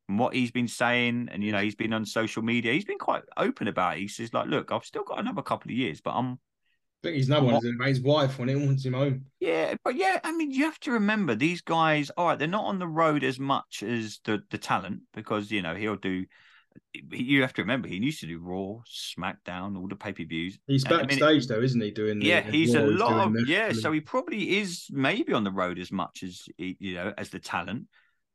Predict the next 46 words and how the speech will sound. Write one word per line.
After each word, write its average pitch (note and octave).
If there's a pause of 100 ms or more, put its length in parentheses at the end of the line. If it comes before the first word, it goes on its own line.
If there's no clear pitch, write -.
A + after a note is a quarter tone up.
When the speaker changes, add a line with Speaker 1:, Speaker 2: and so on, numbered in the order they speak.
(120)
Speaker 1:
But B2
for C#3+
me, F3
I A#2+
just, B2 (140)
I, - (640)
when, D3
I, C3+
they, C#3
they, C3
they C#3
put C3+
that A#2+
video A#2
out F2
of, F2 (280)
uh, E2+
Money F#2+
in F2
the E2+
Bank F#2 (360)
when F2
he E2+
was E2 (440)
looking F#2+
at -
the -
Speaker 2:
Doing C#3
the B2+
Speaker 1:
screen. C3
They've -
done, C#3+
Speaker 2:
commentary. A#2 (220)
Speaker 1:
they've F#2+
done B2
the A2
same A#2
for A2
WrestleMania. F#2+ (100)
Ju-, - (340)
honestly, F#3
I C3
think G3+
he's E3+
so G3+
underrated F#3+